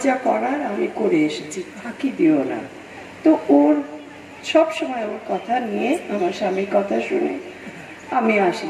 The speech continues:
সব সময় না, মাঝে সাঝে ওকে খুশি করার জন্য সব সময়। তো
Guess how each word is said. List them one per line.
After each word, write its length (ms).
সব 180
সময় 260
না, 220
মাঝে 400
সাঝে 300
ওকে 220
খুশি 320
করার 360
জন্য 280
সব 200
সময়। 320
তো 320